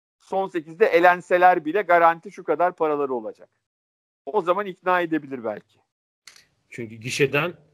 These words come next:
Speaker 2: ciddi bir kayıp var yani. Çeyrek final ve yarı finalde iki maçın sahanızda olmadığını düşünün. Yani, e, işte Manchester United örneğini verelim. Her takımın farklıdır herhalde. Beş milyon pound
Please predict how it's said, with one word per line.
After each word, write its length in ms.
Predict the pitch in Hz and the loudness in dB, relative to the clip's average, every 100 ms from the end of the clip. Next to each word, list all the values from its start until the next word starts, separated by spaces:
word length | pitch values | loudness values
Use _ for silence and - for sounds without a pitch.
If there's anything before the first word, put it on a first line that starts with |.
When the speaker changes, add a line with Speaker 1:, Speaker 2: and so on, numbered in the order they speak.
| _ _ _ _ _ _ _ | _ _ _ _ _ _ _
Speaker 2:
ciddi 320 | - 117 160 147 | -12 -4 -2 0
bir 60 | |
kayıp 320 | 160 147 139 | 2 2 0
var 120 | 123 110 | -4 -2
yani. 280 | 110 110 107 _ _ - | -4 -8 -14 _ _ -6
Çeyrek 320 | 135 135 135 | -2 0 0
final 240 | 147 139 | -2 -2
ve 60 | 135 | 0
yarı 200 | 131 139 | 2 0
finalde 580 | 139 135 127 123 131 - _ _ _ _ _ - | 0 -2 -2 -2 -4 -6 _ _ _ _ _ -16
iki 220 | 143 - | -8 -2
maçın 560 | 147 135 151 143 143 - | -2 0 0 0 -2 -8
sahanızda 480 | - 139 139 135 131 | 0 2 2 0 2
olmadığını 440 | 147 143 120 113 | 2 2 0 -4
düşünün. 420 | 101 - 131 214 - _ _ _ _ _ _ _ | -8 -8 -6 -6 -8 _ _ _ _ _ _ _
Yani, 420 | 107 104 107 107 - 131 | -6 -4 -4 -6 -8 -6
e, 340 | 117 110 110 - | -4 -2 -2 -6
işte 140 | - 120 | -10 0
Manchester 360 | 160 156 156 170 | 0 2 4 4
United 180 | 143 | 4
örneğini 360 | 151 139 131 123 | 2 2 2 0
verelim. 380 | 120 113 107 98 - - | -2 -4 -10 -16 -20 -8
Her 200 | 143 139 | -6 -6
takımın 240 | 120 135 | -4 -4
farklıdır 500 | 127 131 - 113 104 | -4 -8 -8 -12 -8
herhalde. 300 | 101 107 202 - _ _ - - 156 | -6 -4 -6 -8 _ _ -20 0 2
Beş 220 | 180 202 | 4 6
milyon 260 | 156 127 | 6 4
pound 300 | 113 113 104 | 2 -4 -4